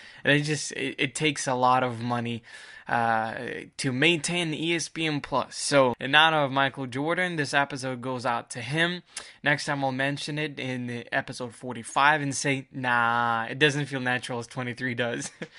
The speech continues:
If you've seen the episodes, I'll go episode by episode later in a bit.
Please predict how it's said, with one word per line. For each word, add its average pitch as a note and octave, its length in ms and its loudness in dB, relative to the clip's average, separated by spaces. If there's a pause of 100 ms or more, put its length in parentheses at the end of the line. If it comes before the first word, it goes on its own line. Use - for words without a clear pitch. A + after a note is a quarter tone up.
If C#3 180 -4
you've D#3 160 -4
seen E3+ 260 -4
the D#3 120 -2
episodes, D3+ 840 -2
I'll B2+ 200 0
go B2+ 400 2 (100)
episode B2+ 340 -6
by B2 120 0
episode B2+ 460 -4
later B2+ 320 -4
in B2 80 -6
a B2+ 60 -8
bit. C#3+ 260 -2